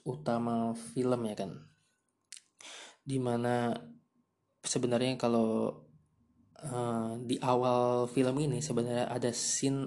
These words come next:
awal dimana Bobby Charlton duduk di set bangku pesawat yang ada di tengah salju. Itu scene awalnya. Dan balik lagi ke scene ini, dimana sebenarnya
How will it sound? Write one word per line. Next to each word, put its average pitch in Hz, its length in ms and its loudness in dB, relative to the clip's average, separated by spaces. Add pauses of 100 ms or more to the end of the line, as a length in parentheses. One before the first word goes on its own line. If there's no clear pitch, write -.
awal 123 480 4
dimana 117 320 0
Bobby 123 640 2
Charlton 143 720 0 (560)
duduk 131 400 6
di 117 480 6
set 117 320 0
bangku 113 320 0
pesawat 107 500 0 (400)
yang 123 460 -2
ada 123 160 2
di 123 160 4
tengah 135 480 0
salju. 131 720 2 (560)
Itu 120 240 2
scene 117 260 0
awalnya. 110 640 0
Dan 127 400 -4 (340)
balik 120 240 0
lagi 117 160 4
ke 113 80 2
scene 110 460 -2
ini, 147 420 0 (840)
dimana 117 640 0
sebenarnya 135 520 2